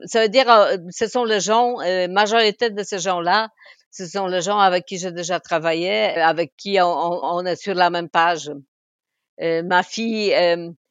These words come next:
euh, elle a fait quelques, quelques jours, euh, de tournage pour moi sur ce film aussi.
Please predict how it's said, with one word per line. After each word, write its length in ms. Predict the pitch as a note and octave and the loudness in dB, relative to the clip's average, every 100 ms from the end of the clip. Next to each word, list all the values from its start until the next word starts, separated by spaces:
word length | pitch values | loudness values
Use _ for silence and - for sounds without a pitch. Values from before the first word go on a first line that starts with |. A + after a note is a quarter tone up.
| _ _ _ | _ _ _
euh, 260 | E3 E3+ E3+ - | -4 -2 -4 -4
elle 200 | F#3+ F#3+ | -2 2
a 100 | F#3 | 2
fait 340 | F3+ G#3+ G3+ G3 | 2 2 0 2
quelques, 560 | G#3 F#3 F3 - F3+ - | 0 0 -2 0 0 2
quelques 340 | G#3 F3+ G3 | -2 0 -2
jours, 400 | D#3+ C#3+ F#3 F3+ F3+ | -2 -2 0 2 2
euh, 680 | E3 D#3 D3+ D3+ D3+ C3 | 0 0 -2 -2 -4 -6
de 480 | D3 D#3+ D3+ D#3 E3 | -8 -10 -8 -6 -4
tournage 560 | D#3+ D#3+ E3 D#3+ D#3+ - | -4 -6 -6 -6 -6 -6
pour 160 | E3 | -6
moi 200 | D#3+ D#3+ | -4 -4
sur 220 | E3+ F3 D3 | -4 -6 -8
ce 160 | F3 | -8
film 260 | - D#3 D3 | -8 -10 -10
aussi. 340 | D3+ - C#3+ | -12 -14 -16